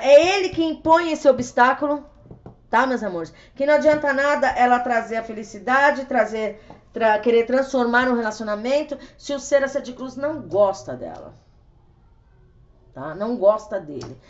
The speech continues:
Tá lá por quê, então? É porque alguma coisa essa ratazana, essa piolenta fe-, oferece. É alguma coisa que esse Zé Bochinho oferece pro ser a ser de cruz tá lá.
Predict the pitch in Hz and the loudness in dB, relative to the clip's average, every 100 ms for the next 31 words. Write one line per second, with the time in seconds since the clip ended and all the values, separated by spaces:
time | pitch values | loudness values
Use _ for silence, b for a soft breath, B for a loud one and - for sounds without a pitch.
0 | b - 330 359 381 427 403 320 247 240 | b 2 6 6 4 -4 4 4 4 0
1 | - 120 131 - _ _ _ _ _ _ | -2 -2 -10 -20 _ _ _ _ _ _
2 | b b - 359 359 381 359 339 381 381 | b b 0 0 6 6 6 2 0 4
3 | 339 330 330 262 302 302 285 302 285 247 | 4 6 2 4 2 2 -2 2 2 4
4 | 285 285 285 294 262 247 254 269 294 285 | 2 2 -4 -4 -4 -4 -6 -8 -6 -4
5 | 320 311 208 - 143 131 - _ _ _ | 0 2 2 -2 -14 -20 -20 _ _ _
6 | _ _ _ _ b b - 294 302 392 | _ _ _ _ b b 2 4 4 0
7 | 381 339 339 349 339 330 311 294 285 269 | 0 0 0 0 -4 -4 -6 -6 -6 -8
8 | 254 240 285 285 269 277 294 302 294 233 | -8 -2 0 0 -2 -4 -4 0 0 0
9 | 247 - 247 262 240 240 240 220 214 233 | -4 -10 -12 -8 -6 -6 -10 -14 -16 -12
10 | 262 294 165 123 | -8 -8 -8 -10